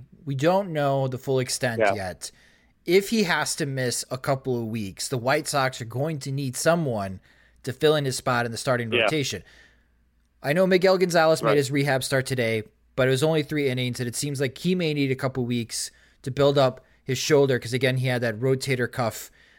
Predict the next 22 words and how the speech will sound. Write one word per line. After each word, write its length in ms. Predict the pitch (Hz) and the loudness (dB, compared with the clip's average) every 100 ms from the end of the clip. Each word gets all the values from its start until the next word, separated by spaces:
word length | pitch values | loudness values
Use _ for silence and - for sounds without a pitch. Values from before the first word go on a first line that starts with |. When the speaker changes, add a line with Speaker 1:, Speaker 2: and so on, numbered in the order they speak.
| _ | _
Speaker 1:
uh, 200 | 113 98 - | -8 -8 -2
issue 520 | 147 139 139 120 113 - _ _ | -2 0 0 -2 -4 -10 _ _
that 140 | 120 120 | -4 -2
he's 280 | 127 117 | -2 -2
been 180 | 107 117 | -4 -6
dealing 360 | 120 151 139 117 | 0 0 0 -2
with. 300 | 98 90 - _ _ _ _ _ _ _ _ | -6 -8 -12 _ _ _ _ _ _ _ _
So, 220 | - 185 | 0 2
Jonathan, 560 | 170 208 180 - 143 143 | 4 4 2 0 -2 0
put 160 | 175 | -2
your 120 | 180 175 | 2 4
analyst 560 | 165 175 151 131 - | 4 2 2 2 -2
hat 300 | - 131 131 | -4 0 0
on. 340 | 117 113 117 131 | 0 -2 -2 2
If 220 | 151 139 | 2 2
the 100 | 160 | 0
White 300 | 165 202 214 | 4 4 2
Sox 400 | 202 180 170 - | 0 0 0 -2
need 300 | 165 180 170 | -2 -2 -2
someone 340 | - 151 151 135 | 0 0 -2 -4
from 180 | 143 | -4
Charlotte 760 | 131 - 156 143 110 104 - | -2 2 4 4 0 -4 -8